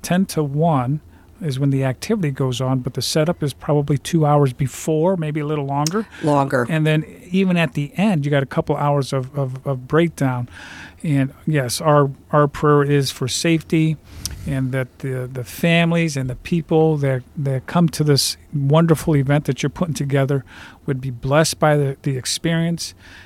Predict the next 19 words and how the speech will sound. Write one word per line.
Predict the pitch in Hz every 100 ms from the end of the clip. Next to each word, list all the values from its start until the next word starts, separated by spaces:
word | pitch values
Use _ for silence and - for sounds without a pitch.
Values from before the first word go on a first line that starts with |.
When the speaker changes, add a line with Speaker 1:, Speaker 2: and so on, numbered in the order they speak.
| -
Speaker 1:
and | 139 135
also | 180 269 - 139
feel | 131 156 143
the | 131
presence | - 160 143 143 -
of | 165 131
the | 131
Lord. | 123 120 113 107 -
Speaker 2:
Absolutely. | 165 160 151 - 147 143 131 120 117 - -
Speaker 1:
So | 156
I | 135
wanna | 143 175 143
thank | - 151 139
you | 143
for | 143
being | 123 131 117
with | -
us | 113 -
today. | 127 117 104